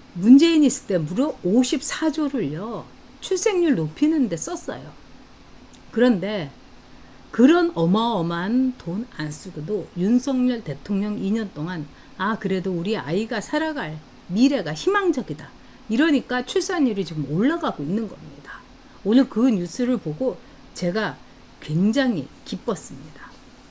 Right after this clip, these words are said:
그리고 피케이, 예, 피케이, 티케이, 특히 티케이에서 이번에 원희룡에 대한 표가 참 안 나왔어요. 왜? 한동훈으로 그냥 완전히 돌아섰으니까.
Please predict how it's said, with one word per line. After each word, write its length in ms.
그리고 440
피케이, 560
예, 240
피케이, 680
티케이, 480
특히 360
티케이에서 960
이번에 240
원희룡에 680
대한 240
표가 280
참 220
안 180
나왔어요. 380
왜? 100
한동훈으로 640
그냥 260
완전히 300
돌아섰으니까. 760